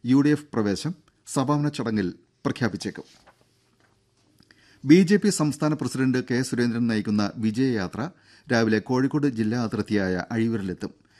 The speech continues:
ജില്ലാ, സംസ്ഥാന നേതാക്കൾ യാത്രയെ സ്വീകരിക്കും. വടകരയിലെയും കുറ്റ്യാടിയിലെയും പൊതുസമ്മേളനത്തിന് ശേഷം യാത്ര വയനാട് ജില്ലയിലേക്ക് പ്രവേശിക്കും.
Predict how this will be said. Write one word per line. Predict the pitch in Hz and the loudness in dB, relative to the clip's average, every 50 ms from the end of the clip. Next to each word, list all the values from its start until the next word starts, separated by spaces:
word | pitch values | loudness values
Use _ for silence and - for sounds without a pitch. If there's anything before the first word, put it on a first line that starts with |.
| _ _ _ - | _ _ _ -2
ജില്ലാ, | 123 123 120 127 135 - - | 0 0 2 0 -2 -4 -4
സംസ്ഥാന | - 131 117 110 - 131 123 123 | -4 -4 -4 -2 -4 -4 -4 -4
നേതാക്കൾ | 110 107 101 98 95 - 95 87 85 - | -2 -2 -2 -4 -4 -4 -4 -6 -6 -6
യാത്രയെ | - 113 107 104 - 101 98 135 165 | -6 -6 -6 -6 -6 -8 -8 -8 -8
സ്വീകരിക്കും. | 165 - 120 110 95 98 85 85 - - - _ _ _ _ _ _ _ _ _ _ | -8 -4 -4 -2 -2 -2 -6 -8 -10 -16 -16 _ _ _ _ _ _ _ _ _ _
വടകരയിലെയും | 123 127 135 139 151 143 147 139 143 143 139 143 143 | -2 0 2 2 2 2 2 0 2 0 0 0 -2
കുറ്റ്യാടിയിലെയും | - - 123 104 - 123 123 120 120 113 110 110 107 104 - - - | -2 -4 -4 -2 0 0 0 0 0 0 0 -2 -2 -4 -8 -8 -6
പൊതുസമ്മേളനത്തിന് | 113 113 123 123 - 127 120 113 113 110 107 - 113 107 | -4 -4 -4 -2 -2 -2 -2 0 -2 -2 -4 -4 -4 -4
ശേഷം | - 107 98 - - 95 90 - - | -2 -2 -4 -2 -4 -6 -8 -6 -6
യാത്ര | 104 101 101 - - 117 143 170 - | -6 -6 -6 -6 -6 -8 -8 -8 -8
വയനാട് | 98 107 113 110 113 117 123 127 120 | -6 -4 -2 -2 -2 -2 -2 -2 -4
ജില്ലയിലേക്ക് | 107 107 92 98 95 92 90 - - | -4 -4 -4 -4 -4 -4 -6 -6 -8
പ്രവേശിക്കും. | - 95 87 90 85 - - - - - | -6 -6 -6 -6 -8 -8 -12 -14 -16 -16